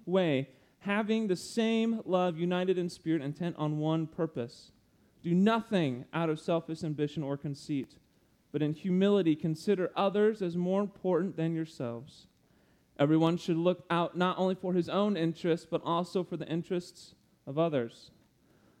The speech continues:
Adopt the same attitude as that of Christ Jesus, who, existing in the form of God, did not consider equality with God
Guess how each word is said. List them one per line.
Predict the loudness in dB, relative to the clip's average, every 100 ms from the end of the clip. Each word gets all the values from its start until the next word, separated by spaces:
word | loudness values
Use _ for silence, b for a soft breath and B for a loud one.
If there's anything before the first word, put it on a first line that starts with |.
| b
Adopt | 2 4 2 0 -4
the |
same | 0 2 2
attitude | 0 0 0 0 2 4
as | 4 2
that | 2 2
of | 0
Christ | -2 0 0 -2
Jesus, | -2 0 -2 0
who, | 4
existing | 4 2 2 2 2 2 4 4
in | 2 2
the |
form | 0 2 2 2
of | 2
God, | 2 2
did | 0
not | -2 -2
consider | -2 -2 0 0
equality | -2 -6 -2 0 2 2 2
with | 2 0
God | 0 -2 -4